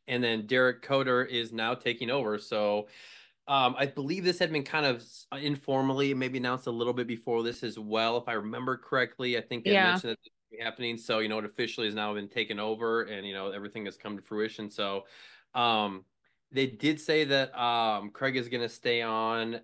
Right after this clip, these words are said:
Speaker 1: as chairman of the board, so he was, will still be involved in, um, some capacity, which is, you know, obviously, you know, a great thing to have, you know, anyone with that kind of, you know, experience and leadership on there, um, 'cause he's been with the company for forty-two years, it said,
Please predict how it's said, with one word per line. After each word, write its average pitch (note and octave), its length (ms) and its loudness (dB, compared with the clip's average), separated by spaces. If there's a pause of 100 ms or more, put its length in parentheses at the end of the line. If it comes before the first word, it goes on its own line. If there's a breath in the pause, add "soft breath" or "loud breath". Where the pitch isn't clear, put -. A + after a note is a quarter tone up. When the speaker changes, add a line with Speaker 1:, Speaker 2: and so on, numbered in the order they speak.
Speaker 1:
as G#2+ 240 -6
chairman B2+ 320 0
of A#2+ 60 2
the A2 80 0
board, A2 400 2
so A2 120 -10
he G#2+ 120 -4
was, G#2+ 100 -8
will G#2+ 160 0
still G#2+ 180 -4
be G#2 200 -4
involved G2+ 340 0
in, G#2 100 -4
um, F#2 120 -8
some G#2 180 -10
capacity, G2 560 -8
which F#2+ 220 -12
is, F2+ 60 -12
you F#2+ 40 -14
know, F2+ 180 -8 (120)
obviously, F#2 440 -10
you G2+ 120 -10
know, F#2 160 -8
a - 20 -10
great F#2 220 -6
thing G2 120 -10
to F2+ 60 -10
have, F#2+ 180 -6
you F#2+ 60 -12
know, F#2 140 -10
anyone F#2+ 260 -10
with F2+ 80 -10
that F#2+ 220 -8
kind G2 100 -8
of, F2+ 80 -10
you F#2+ 60 -14
know, F2+ 100 -12
experience G2 540 -10
and F#2+ 80 -16
leadership F#2+ 400 -10
on F#2+ 180 -6
there, F#2+ 220 -6 (400 loud breath)
um, G2+ 420 -2
'cause G#2 140 -6
he's F#2+ 100 -10
been G2 140 -4
with F#2 80 -10
the - 60 -20
company G2+ 260 -8
for G#2+ 100 -14
forty-two G#2 480 -4
years, G2 280 -6
it F#2+ 40 -20
said, F#2+ 400 -4